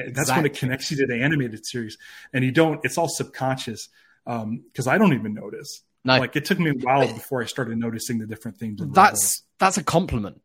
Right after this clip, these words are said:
Speaker 2: more than anything else. Like, in the same way that you shouldn't
Speaker 1: Yeah.
Speaker 2: notice editing, you shouldn't notice any of these behind the scenesy things. Like,
Speaker 1: Yeah.
Speaker 2: you shouldn't notice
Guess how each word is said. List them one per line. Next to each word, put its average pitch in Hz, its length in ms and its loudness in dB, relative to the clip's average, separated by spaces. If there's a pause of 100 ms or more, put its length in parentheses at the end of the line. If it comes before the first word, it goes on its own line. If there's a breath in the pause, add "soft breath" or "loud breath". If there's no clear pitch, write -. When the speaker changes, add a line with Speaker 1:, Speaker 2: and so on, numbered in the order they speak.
Speaker 2:
more 156 240 6
than 147 120 6
anything 135 420 2
else. 110 220 -2
Like, 135 160 2
in 156 180 0
the 147 60 0
same 170 220 2
way 165 100 2
that 143 140 2
you 147 140 -2
shouldn't 156 400 -2
Speaker 1:
Yeah. 135 60 2
Speaker 2:
notice 127 300 -4
editing, 117 340 -6
you 107 80 -6
shouldn't 151 260 2
notice 143 400 0
any 156 160 -2
of 151 80 -2
these 147 100 -2
behind 135 540 -2
the 127 60 -6
scenesy 123 440 -4
things. 131 240 -4
Like, 110 180 -6
Speaker 1:
Yeah. 98 260 -10 (120)
Speaker 2:
you 147 60 -8
shouldn't 170 260 -2
notice 143 540 0